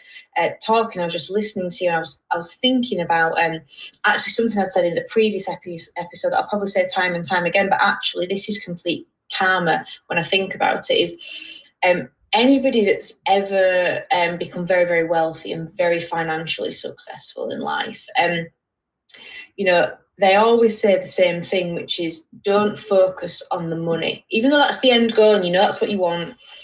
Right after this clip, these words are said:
don't focus on the money. Um, do the right thing and the money will come.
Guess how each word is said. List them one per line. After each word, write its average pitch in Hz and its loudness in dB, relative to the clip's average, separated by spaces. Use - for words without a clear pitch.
don't 208 2
focus 185 0
on 170 -4
the 165 -8
money. 165 -6
Um, 160 -4
do 202 0
the 226 6
right 220 2
thing 160 0
and 170 -4
the 165 -2
money 165 0
will 156 4
come. 165 -4